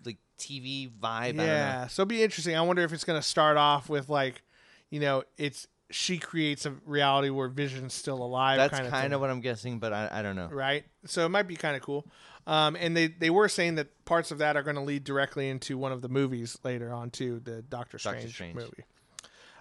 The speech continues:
Speaker 2: Um, then there's, in, uh, spring of twenty twenty-one, uh, there's gonna be Loki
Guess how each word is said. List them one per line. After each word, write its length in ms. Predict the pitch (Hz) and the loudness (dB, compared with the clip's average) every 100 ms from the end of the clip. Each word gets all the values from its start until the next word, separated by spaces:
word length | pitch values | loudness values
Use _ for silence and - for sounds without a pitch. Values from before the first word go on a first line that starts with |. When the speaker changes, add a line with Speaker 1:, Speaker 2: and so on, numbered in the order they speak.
| - | 2
Speaker 2:
Um, 460 | 147 147 147 147 - | 4 6 2 -4 -12
then 280 | 185 165 175 | 0 4 6
there's, 260 | 170 160 151 | 6 4 2
in, 240 | 156 151 | -4 0
uh, 160 | 143 135 | 0 0
spring 340 | - 180 170 | -2 0 0
of 80 | 151 | 0
twenty 240 | - 165 | 0 0
twenty-one, 640 | 156 165 160 160 160 175 170 | 2 0 2 4 4 2 0
uh, 180 | 143 139 | 0 2
there's 180 | 139 | 0
gonna 140 | 143 143 | -2 -2
be 140 | 139 | -2
Loki 560 | 131 143 156 - 196 | 0 4 4 4 -4